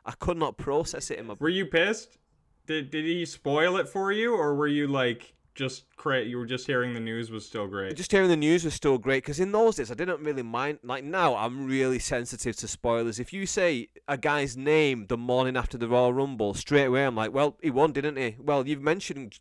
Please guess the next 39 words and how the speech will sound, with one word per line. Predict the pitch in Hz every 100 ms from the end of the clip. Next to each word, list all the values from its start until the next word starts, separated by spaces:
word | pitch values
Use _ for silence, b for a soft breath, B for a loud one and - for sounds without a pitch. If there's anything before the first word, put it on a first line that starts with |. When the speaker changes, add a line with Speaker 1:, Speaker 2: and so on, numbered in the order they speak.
| -
Speaker 1:
Christian | 175 208 - 147
now, | 107 104
so | -
I | 135
know | 156
Christian's | 147 175 - 170 131
won." | 113 143
Like, | 123 107 - b b
in | 135
my | 151
mind, | 143 156 147
I, | 127
I | 123
just | 120 -
cannot | - 127 110
unlink | - 120 120 120 139 -
it. | 110 - _
But | 117 117 113 - b b b
as | 143
a | 127
kid, | - 185 135 117 - _ _ _ _ -
absolutely, | 139 - - 135 117 123
like, | 113 110 101
you | 117
could | 131 -
tell | 127 127
me | 120
anything, | 110 123 117 104
and | 101
I | 98
couldn't | - 113 92
wait | 104 107 104 -
to | -
go | 101 98
and | 95
watch | 90 - -
it. | 85 - _
Speaker 2:
Yeah, | - 139 135 127
same. | 120 131 117 120